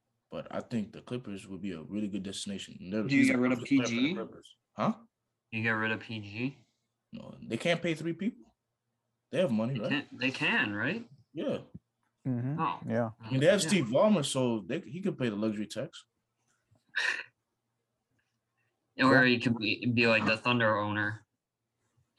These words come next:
Speaker 3: <laughs> That would be crazy if Harden
Speaker 2: That'd be
Speaker 3: joined the
Speaker 2: wild.
Speaker 3: Clippers.
Speaker 2: Uh, James, James Harden, though.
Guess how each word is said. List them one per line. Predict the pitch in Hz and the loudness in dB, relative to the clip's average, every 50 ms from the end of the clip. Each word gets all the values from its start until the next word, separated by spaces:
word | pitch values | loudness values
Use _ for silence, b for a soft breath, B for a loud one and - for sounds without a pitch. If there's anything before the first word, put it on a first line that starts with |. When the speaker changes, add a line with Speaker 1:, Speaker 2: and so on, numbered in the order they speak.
| - - - | -12 -8 -6
Speaker 3:
<laughs> | 165 131 - _ _ _ _ _ - | -6 -6 -8 _ _ _ _ _ 2
That | 98 104 | 4 4
would | 104 98 | 4 2
be | 95 | 0
crazy | 87 - 107 104 98 95 92 90 95 - - _ _ _ _ _ _ _ _ _ _ _ _ _ _ _ _ | -2 2 2 4 4 4 2 -2 -8 -12 -16 _ _ _ _ _ _ _ _ _ _ _ _ _ _ _ _
if | 104 98 - | -14 -4 0
Harden | 101 104 104 98 | 0 0 0 0
Speaker 2:
That'd | 95 95 101 | -2 -4 -2
be | 95 | -2
Speaker 3:
joined | 101 101 | -2 -2
the | 107 | -2
Speaker 2:
wild. | 101 98 | -2 -2
Speaker 3:
Clippers. | 107 101 120 135 135 131 123 117 | 0 0 2 2 2 2 0 0
Speaker 2:
Uh, | 117 | -2
James, | 135 160 190 196 170 - | -2 -2 -2 -2 -4 -6
James | - 151 165 175 175 156 | -6 -4 -4 -4 -4 -4
Harden, | 147 139 135 123 113 107 | -2 -2 -2 -2 -4 -6
though. | 101 98 92 87 92 104 110 | -8 -8 -8 -10 -10 -12 -14